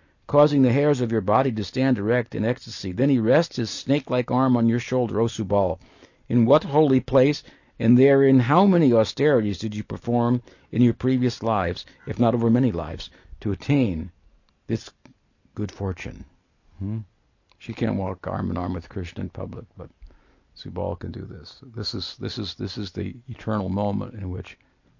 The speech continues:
Radha becomes Subal, so to speak. It doesn't happen in time. She's,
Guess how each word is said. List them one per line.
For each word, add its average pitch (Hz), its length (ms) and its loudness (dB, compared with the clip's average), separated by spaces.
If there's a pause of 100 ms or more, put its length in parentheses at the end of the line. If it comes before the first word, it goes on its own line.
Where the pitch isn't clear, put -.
(540)
Radha 98 280 -4
becomes 92 440 -8
Subal, 98 440 -6
so - 140 -18
to 101 60 -20
speak. - 300 -20
It 90 100 -20
doesn't 98 220 -12
happen 95 320 -8
in 95 80 -16
time. - 440 -12
She's, 98 380 -12